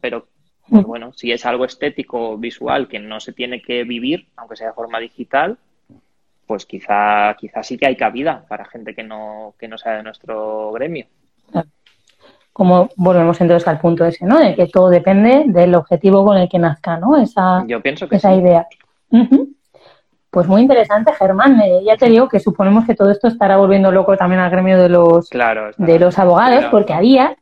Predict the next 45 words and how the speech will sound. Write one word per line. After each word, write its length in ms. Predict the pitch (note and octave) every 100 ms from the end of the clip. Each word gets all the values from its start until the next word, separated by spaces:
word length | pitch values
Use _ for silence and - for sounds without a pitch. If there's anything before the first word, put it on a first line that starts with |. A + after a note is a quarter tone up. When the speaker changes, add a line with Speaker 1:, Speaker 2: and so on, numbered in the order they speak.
| _ _
Speaker 2:
y 120 | A#3+
es 100 | B3
que 80 | A#3+
esto 180 | F#4 F4+
ya 160 | D4+ D4+
se 100 | D4+
han 80 | C#4
hecho 240 | C4+ -
eco 240 | A#3+ A#3+ A3+
también 260 | G3+ G#3
los 180 | G3+ F#3
medios 260 | G3+ F#3+ F3+
mainstream. 540 | F#3 G3+ A#3 F3 D#3+
El 120 | D#3+ D#3+
otro 200 | E3 F#3+
día 120 | G3
lo 200 | G#3 G#3
podíamos 400 | A3 G#3 G#3 G3+
ver 120 | G3+
también 240 | G3 G3 G3
en 200 | F#3 F#3+ _ _ _
no 140 | - A3
sé 120 | A3+
qué 80 | G3+
canal 240 | F#3 F#3
de 60 | G3+
noticias. 520 | F#3+ F#3 G#3 C#4+ D4+ - _ _ _ _ -
Había 180 | A3
un 160 | E4 D#4
tipo, 420 | D4 D4+ E4 C5 -
tengo 140 | A#3
que 60 | C4
investigar 460 | A#3 A3+ A#3 A#3
porque 200 | - G#3
ya 120 | G3 G3
se 120 | B3+
me 60 |
ha 40 | B3
olvidado 300 | A3+ G#3 G3+
cuál 180 | G#3 F#3+
era, 240 | F#3+ F#3 _
pero 360 | - F3 F#3+ - _ _ _ _ _
igual 260 | G#3+ F3+ F#3+
me 80 |
equivoco, 420 | A#3 G#3 G3+ G3+